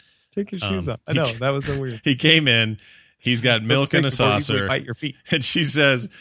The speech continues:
Speaker 2: "Put some milk in a saucer and, and inch it over to me by the snake, and that's gonna get the snake off of her, so it won't do whatever it's supposedly gonna do, which is bite her." I don't know why it hadn't already bitten her, but again, terrible plot device.
Speaker 1: Isn't
Speaker 2: And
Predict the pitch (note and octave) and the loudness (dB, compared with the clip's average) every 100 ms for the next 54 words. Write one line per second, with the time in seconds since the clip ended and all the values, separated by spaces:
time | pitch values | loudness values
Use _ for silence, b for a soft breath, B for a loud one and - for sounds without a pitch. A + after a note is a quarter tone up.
0 | B B B B2 C3 D#3+ F#3+ F3+ E3 D#3+ | B B B -6 -2 2 2 2 0 0
1 | C#3+ E3+ D#3 C#3 B2+ A#2+ A#2 A#2 A2+ C#3 | 0 0 2 0 0 -2 -2 -2 -2 -2
2 | B2+ B2+ B2 A#2 A2 A2 G#2+ G2+ F#2 F2+ | -2 0 0 0 -2 0 0 0 0 -2
3 | B2+ G#2+ F#2 - G#2 G2 F#2 - F#2 F2+ | 0 0 -2 -8 -4 -2 -2 -2 -4 -4
4 | - G2 F#2 F#2 F2 F2+ E2+ - F2+ F2+ | -4 -4 -4 -6 -8 -8 -6 -2 -2 -4
5 | F2 F#2 F2 E2+ E2+ E2+ - - - - | -6 -6 -4 -4 -6 -4 -4 -4 -8 -8
6 | F#2 E2 E2+ E2+ D#2+ F2 E2 F2+ D#2+ F#2+ | -8 -8 -8 -8 -6 -6 -6 -8 -6 -6
7 | F#2 F2+ F2 F2+ F2 E2+ E2 F2 F2 D#2+ | -4 -2 -4 -4 -6 -8 -6 -6 -6 -8
8 | E2 A2+ A2 G#2+ G2+ F#2 F2 - F2+ D2 | -4 -2 0 -2 -4 -6 -6 -8 -12 -14
9 | _ _ _ - F#2 E2 D#2+ D2 G2 F2+ | _ _ _ -14 -8 -6 -6 -6 -6 -6
10 | D#2 F2+ D#2 D#2+ E2 D#2+ b b b B3+ | -8 -8 -8 -8 -8 -8 b b b 0
11 | C#4 F4 | 4 4